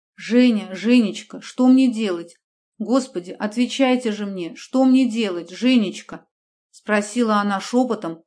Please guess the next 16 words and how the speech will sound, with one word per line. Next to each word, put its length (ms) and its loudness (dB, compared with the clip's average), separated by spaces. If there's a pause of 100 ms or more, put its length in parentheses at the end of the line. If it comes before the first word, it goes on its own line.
прыгающими 720 0
губами. 640 -6 (800)
"Ну, 560 2
это 240 0
зависит 560 0
от 200 -6
того, 520 2
что 320 -2
вы 160 -2
натворили", 880 0 (240)
осторожно 680 0
ответила 480 -4
я, 440 -2
ничего 360 -8
не 140 0
понимая. 760 -2